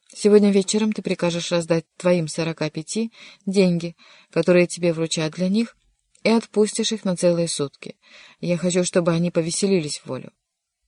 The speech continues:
Клянусь Мессой, они ведь спасли меня, негодники. Спасли, как Суллу, его белый конь».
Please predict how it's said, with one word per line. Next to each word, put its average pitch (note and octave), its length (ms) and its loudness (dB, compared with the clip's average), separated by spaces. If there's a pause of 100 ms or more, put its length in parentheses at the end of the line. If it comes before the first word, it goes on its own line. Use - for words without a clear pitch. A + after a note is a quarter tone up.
(120)
Клянусь E3 420 0
Мессой, F3 520 -2 (580)
они E3 320 0
ведь D#3 120 -4
спасли G3 460 -2
меня, D3+ 320 -2
негодники. D3+ 800 -4 (400)
Спасли, G3 600 0
как G3+ 260 -4
Суллу, F#3 540 -2 (600)
его D#3+ 260 0
белый D#3+ 360 -2
конь». - 280 -10